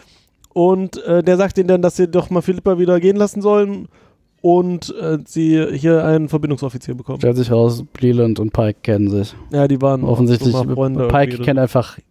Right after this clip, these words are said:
Speaker 1: Jeden.
Speaker 2: jeden. Pike war schon mal mit jedem einen trinken oder so.
Speaker 1: Noch schlimmer als Kirk, ne?
Speaker 2: Ja, ist unglaublich.
Speaker 1: Naja,
Speaker 2: Und
Speaker 1: zumindest, äh,
Speaker 2: kriegen sie, also dann geht Philipp, schicken sie wohl Philippa nach Hause.
Speaker 1: ja, auf das Shuttle zurück
Speaker 2: Und
Speaker 1: und,
Speaker 2: dann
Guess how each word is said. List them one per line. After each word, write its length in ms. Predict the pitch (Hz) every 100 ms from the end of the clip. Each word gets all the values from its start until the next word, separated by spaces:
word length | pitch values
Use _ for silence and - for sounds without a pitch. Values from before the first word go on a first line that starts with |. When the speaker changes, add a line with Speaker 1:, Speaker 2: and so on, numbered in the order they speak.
| -
Speaker 1:
Jeden. 320 | 127 127 120 - _ _
Speaker 2:
jeden. 340 | 123 117 110
Pike 240 | - 143 139
war 80 |
schon 100 | 123
mal 120 | 135 123
mit 180 | 123
jedem 180 | 127 127
einen 160 | 113 117
trinken 300 | 117 120 110
oder 160 | 110
so. 180 | 107 110 - _ _ _
Speaker 1:
Noch 140 | 143 147
schlimmer 240 | 175 160
als 160 | 139 -
Kirk, 240 | 180 165
ne? 160 | 120 135 -
Speaker 2:
Ja, 240 | 127 147 139
ist 140 | -
unglaublich. 480 | - - 135 - 107 101 - - _ _ _ _ _ _ _ -
Speaker 1:
Naja, 180 | 151 147
Speaker 2:
Und 80 |
Speaker 1:
zumindest, 480 | 143 175 190 180 -
äh, 380 | - 156 165 160 160 - _ _ _ -
Speaker 2:
kriegen 180 | - 135
sie, 200 | 127 113
also 140 | 123
dann 80 | 127
geht 160 | 127 135
Philipp, 440 | 139 131 131 123
schicken 320 | - - 135
sie 100 | 143
wohl 120 | 139 139
Philippa 320 | 139 139 135
nach 120 | 120
Hause. 440 | 123 160 214 262 254
Speaker 1:
ja, 120 | 143
auf 160 | 135 139
das 140 | 143
Shuttle 260 | 139 156 208
zurück 360 | - 214 233 -
Speaker 2:
Und 200 | 156 175
Speaker 1:
und, 0 |
Speaker 2:
dann 280 | 143 143